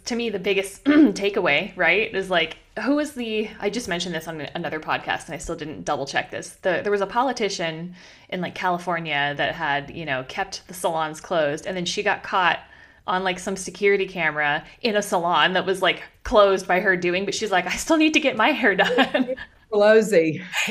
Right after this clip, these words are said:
Speaker 1: Yeah, it was this
Speaker 2: People
Speaker 1: total,
Speaker 2: on
Speaker 1: like,
Speaker 2: that.
Speaker 1: "Oh." <laughs>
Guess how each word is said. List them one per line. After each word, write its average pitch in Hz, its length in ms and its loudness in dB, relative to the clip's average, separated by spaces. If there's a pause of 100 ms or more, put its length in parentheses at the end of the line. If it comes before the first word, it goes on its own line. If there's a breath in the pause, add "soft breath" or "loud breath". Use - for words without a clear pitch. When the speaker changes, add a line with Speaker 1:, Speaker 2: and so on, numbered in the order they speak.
Speaker 1:
Yeah, 240 400 10 (180 loud breath)
it 302 60 -4
was 330 120 2
this - 140 6
Speaker 2:
People - 120 8
Speaker 1:
total, 330 300 12
Speaker 2:
on 311 60 4
Speaker 1:
like, 233 200 8
Speaker 2:
that. 185 200 0
Speaker 1:
"Oh." 466 460 8
<laughs> - 40 2